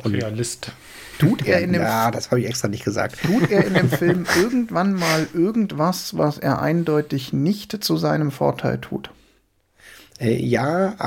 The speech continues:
Speaker 1: gegen Ende, ähm, unter anderem,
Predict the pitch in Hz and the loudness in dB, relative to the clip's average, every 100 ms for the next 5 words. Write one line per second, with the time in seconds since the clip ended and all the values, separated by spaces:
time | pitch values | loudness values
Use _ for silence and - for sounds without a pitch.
0 | 135 123 139 135 123 135 180 190 202 240 | -2 0 0 0 -2 0 2 0 0 -6
1 | - - - - _ _ _ - - 156 | -12 -20 -20 -20 _ _ _ -10 0 0
2 | 160 165 165 170 - - - - _ _ | 2 0 -2 -6 -10 -10 -10 -12 _ _
3 | - - _ - 165 160 143 156 175 156 | -20 -20 _ -2 0 2 2 2 0 0
4 | 160 160 156 | 0 0 -2